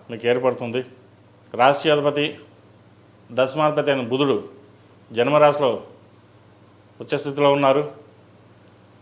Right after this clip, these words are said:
వ్యయాధిపతి అయిన రవి కూడా జన్మరాశిలో ఉన్నారు. ప్రభుత్వ పరంగా రావాల్సిన బెనిఫిట్స్ ఏవైతే ఉన్నాయో మీకు లభిస్తాయి. అదేవిధంగా మీ వాక్చాతుర్యంతో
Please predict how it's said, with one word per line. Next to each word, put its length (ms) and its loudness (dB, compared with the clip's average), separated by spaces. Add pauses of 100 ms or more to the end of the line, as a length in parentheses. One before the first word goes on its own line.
(140)
వ్యయాధిపతి 520 6
అయిన 280 0 (1500)
రవి 220 4
కూడా 380 2 (1120)
జన్మరాశిలో 520 2
ఉన్నారు. 360 0 (840)
ప్రభుత్వ 400 2
పరంగా 640 2 (380)
రావాల్సిన 440 4
బెనిఫిట్స్ 600 -4
ఏవైతే 220 0
ఉన్నాయో 280 -2
మీకు 240 -10
లభిస్తాయి. 420 -10 (520)
అదేవిధంగా 640 2 (640)
మీ 120 -2
వాక్చాతుర్యంతో 840 2